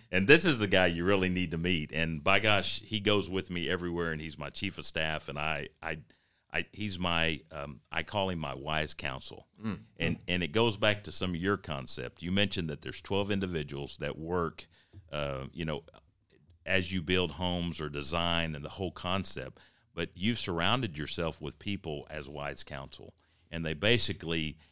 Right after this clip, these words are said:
Speaker 2: and w-, when you surround yourself with those positive people that are like-minded, it's amazing the great things that you can,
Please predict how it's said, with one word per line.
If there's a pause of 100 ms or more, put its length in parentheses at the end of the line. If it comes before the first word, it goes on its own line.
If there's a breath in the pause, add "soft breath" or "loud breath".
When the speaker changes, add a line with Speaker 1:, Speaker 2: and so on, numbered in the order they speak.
(160 soft breath)
Speaker 2:
and
w-,
when
you
surround
yourself
with
those
positive
people (180)
that
are
like-minded, (420)
it's
amazing
the
great
things
that
you
can,